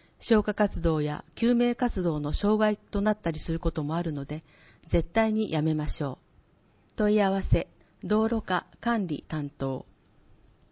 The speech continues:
雨水貯留施設助成制度をご利用ください。浸水被害の軽減や雨水利用による水資源の節約を目的に、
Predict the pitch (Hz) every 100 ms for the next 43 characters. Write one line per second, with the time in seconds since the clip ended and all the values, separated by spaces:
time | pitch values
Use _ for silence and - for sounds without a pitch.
0 | _ - _ _ _ _ _ _ _ -
1 | 254 233 196 165 - 175 175 226 240 -
2 | 226 - 143 - 160 170 233 254 - 226
3 | 170 143 - - 170 185 175 165 156 160
4 | - 143 160 _ _ _ _ _ _ _
5 | _ _ _ _ - 240 220 226 233 226
6 | 196 175 160 160 185 180 180 170 160 156
7 | - _ _ _ _ 233 - 196 175 156
8 | 185 185 202 185 180 160 156 - _ _
9 | 185 196 247 240 214 170 147 143 - -
10 | - - 226 220 - 190 175 165 - 180
11 | 175 165 151